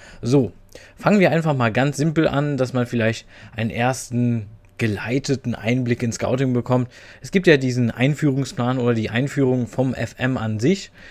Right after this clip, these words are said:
Hier Scouting, das könnt ihr machen, die, es kommt direkt am Anfang oder wenn ihr auch nur auf Scouting geht, müsste es, glaub ich, direkt kommen oder nach ein paar Tagen. Ähm, das erstmal absolvieren, dass ihr so einen Überblick bekommt, ist schon mal sinnvoll.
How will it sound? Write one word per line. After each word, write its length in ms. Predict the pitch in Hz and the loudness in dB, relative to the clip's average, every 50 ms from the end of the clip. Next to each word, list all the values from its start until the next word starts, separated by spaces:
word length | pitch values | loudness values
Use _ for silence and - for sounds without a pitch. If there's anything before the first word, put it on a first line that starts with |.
| - - - - _ _ | -20 -20 -20 -20 _ _
Hier 340 | - 170 180 175 170 - - - | 2 6 6 6 6 4 -2 -10
Scouting, 680 | 131 - - 131 131 139 - - 147 143 143 147 139 123 - _ _ _ _ _ _ | -12 0 4 6 6 6 6 4 2 2 2 0 -4 -8 -14 _ _ _ _ _ _
das 200 | - 127 120 - | -4 -4 -2 2
könnt 180 | - 139 139 131 | 2 2 4 4
ihr 80 | 131 | 2
machen, 320 | 120 117 117 113 120 117 110 | 2 2 2 2 0 -2 -2
die, 80 | 117 - | -4 -4
es 220 | - 135 120 - | -6 -6 -6 -6
kommt 260 | - - 139 151 139 - | -2 0 0 0 0 -2
direkt 280 | 127 120 123 139 113 113 | 0 2 2 0 0 -2
am 120 | 117 117 | -4 -2
Anfang 320 | 113 127 135 - 127 123 120 | -2 -2 -2 -2 -2 -2 0
oder 200 | 127 127 123 113 | 2 2 4 4
wenn 140 | 117 120 | 2 0
ihr 100 | 120 107 | 0 0
auch 120 | 107 107 110 | -2 -2 -4
nur 160 | 120 110 101 | -4 -2 -2
auf 100 | 101 98 | -4 -6
Scouting 440 | - - - 110 120 - 113 107 98 | -8 -6 -4 -4 -4 -2 -4 -4 0
geht, 220 | 110 127 131 - - - - - - | 0 0 0 -2 -6 -20 -20 -16 -6
müsste 200 | - 123 120 - | -6 -6 -4 -4
es, 80 | 117 - | -6 -2
glaub 160 | - 120 117 | 0 0 0
ich, 80 | 117 110 | 0 0
direkt 240 | - 110 107 - - | -2 -2 -2 0 -2
kommen 160 | 120 107 107 | -4 -4 -2
oder 200 | 113 113 110 104 | -2 -2 -2 0
nach 120 | 104 101 | -2 -4
ein 80 | 95 95 | -6 -4
paar 140 | - 101 95 | -6 -6 -4
Tagen. 400 | - 110 107 113 113 117 110 - - - - - - - - - - - - | -2 0 0 0 0 -2 -4 -8 -12 -20 -20 -20 -20 -20 -20 -20 -20 -14 -8
Ähm, 420 | - 107 107 104 101 104 101 101 - | -4 -4 -2 -2 -2 -4 -4 -4 2
das 200 | 131 127 123 - | 2 2 2 2
erstmal 320 | - 143 139 139 135 123 | 0 -2 0 0 0 -2
absolvieren, 540 | 131 131 - - 131 127 120 120 127 123 120 | -2 -4 -2 0 0 0 2 2 2 2 2
dass 160 | 113 107 - | 0 -2 -4
ihr 380 | 110 107 - - 127 123 123 110 | -8 -10 -8 -6 -2 0 0 0
so 120 | 101 104 | 0 -2
einen 140 | 107 104 98 | -4 -4 -4
Überblick 400 | - 170 202 202 180 175 185 - | -2 4 4 4 6 4 0 0
bekommt, 480 | - 180 165 - 165 160 160 147 - - | 0 -2 0 0 0 0 0 -4 -6 -8
ist 80 | 143 | -6
schon 100 | 143 156 | -4 2
mal 140 | 151 143 135 | 2 4 4
sinnvoll. 500 | 131 143 143 143 - - 139 135 135 127 | 4 2 0 0 0 2 4 4 4 2